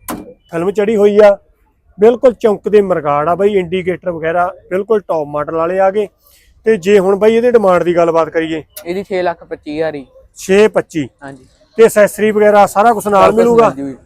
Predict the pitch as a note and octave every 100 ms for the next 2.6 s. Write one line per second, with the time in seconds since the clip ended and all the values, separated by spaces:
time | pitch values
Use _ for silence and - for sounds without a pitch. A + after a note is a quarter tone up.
0 | _ G#3 G3 G3 G3+ G#3 G3+ - A#3 B3
1 | E3 E3+ - D#3+ D#3 D#3+ E3 F3 E3+ F#3
2 | E3+ E3 D3+ D3+ D3+